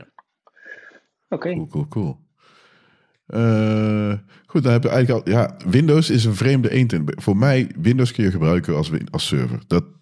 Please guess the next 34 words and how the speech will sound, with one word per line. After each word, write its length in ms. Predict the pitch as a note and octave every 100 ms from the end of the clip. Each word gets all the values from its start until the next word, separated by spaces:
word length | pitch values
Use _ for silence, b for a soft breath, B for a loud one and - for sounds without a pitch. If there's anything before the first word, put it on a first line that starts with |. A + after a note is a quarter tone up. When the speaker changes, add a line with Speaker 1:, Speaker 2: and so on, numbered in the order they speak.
| _ _ _ _ _ _ _
Speaker 2:
dat 120 | C#2 -
doen 260 | D#2 D#2+ F#2
mensen. 380 | E2+ E2 D#2 D#2+
En 140 | D#2+ B B B B
het 140 | D#2+ D#2
zijn 140 | G2
vooral 180 | G#2 G#2
mensen 240 | G2+ G2
die 140 | G2+ E2
heel 280 | F#2+ G#2+
erg 120 | G2 F#2+
een 60 |
voorkeur 420 | F#2 A2+ A#2+ F2
hebben, 260 | D#2+ D2+ E2
zeg 140 | E2
maar, 160 | E2 D#2+
voor 460 | F2 E2 E2+ - _ _ b b b b b b b _
het 140 | D#2+
platform. 400 | F2+ A2+ A2+ D2+
Dus 180 | D2+ D#2 - - -
in 200 | - E2+
mijn 240 | F#2+ A#2
ogen 300 | F#2 E2+ E2+
kies 240 | D#2 G#2+ F#2+
je, 160 | F2
zeg 180 | E2+ E2
maar, 320 | E2 E2 D#2+ - _
dus 180 | - -
mensen 280 | F2 F2 D2+
die 160 | D#2+
Unix, 380 | E2 F#2 E2+ -
Linux, 440 | D#2+ F2+ E2+ - -
eh, 440 | D#2+ D#2+ D#2 D2 D2+
achtige, 500 | D#2 - C#2+ C#2